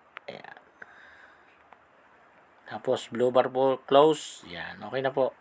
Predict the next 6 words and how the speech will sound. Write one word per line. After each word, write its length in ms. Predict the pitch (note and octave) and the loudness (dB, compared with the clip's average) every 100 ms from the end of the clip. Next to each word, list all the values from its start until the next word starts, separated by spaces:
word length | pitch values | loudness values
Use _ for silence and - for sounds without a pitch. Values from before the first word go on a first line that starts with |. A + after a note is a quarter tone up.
| - - _ _ _ _ - - - _ _ _ - G#2+ A#2 | -20 -20 _ _ _ _ -20 -20 -20 _ _ _ -20 -16 -8
Okay, 160 | A#2+ | -6
back 240 | B2+ G#2+ - | -4 -6 -6
na 80 | A2+ | -8
po 160 | A2 A#2+ | -6 -4
natin. 640 | A#2 A#2+ C3 C#3 D3+ D#3+ - _ _ _ _ _ _ _ _ _ - - _ _ - | 0 0 4 2 2 -6 -16 _ _ _ _ _ _ _ _ _ -20 -20 _ _ -20
Tapos, 320 | B2 A2+ - | -12 -10 -12